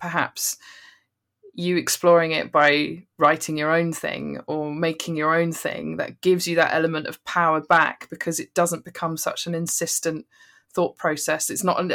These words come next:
it's not an externally driven thought process. Do you know what I mean? It's come from you. And, and in the act of, like,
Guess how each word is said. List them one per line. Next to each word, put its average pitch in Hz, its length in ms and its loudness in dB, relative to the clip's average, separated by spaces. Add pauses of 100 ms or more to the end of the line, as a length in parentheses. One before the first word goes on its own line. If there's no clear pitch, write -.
it's 190 120 -2
not 196 140 2
an 180 80 2
externally 165 640 2
driven 156 300 0
thought - 240 -2
process. 147 400 -4
Do - 100 -8
you 165 60 -4
know 160 60 -4
what 160 40 -4
I - 40 -4
mean? 170 120 0
It's - 120 -6
come 160 240 -2
from 170 380 0
you. 143 400 -6 (840)
And, 151 420 0
and 160 360 2 (160)
in 175 120 2
the 165 140 2
act - 320 2
of, 160 200 0
like, - 360 -4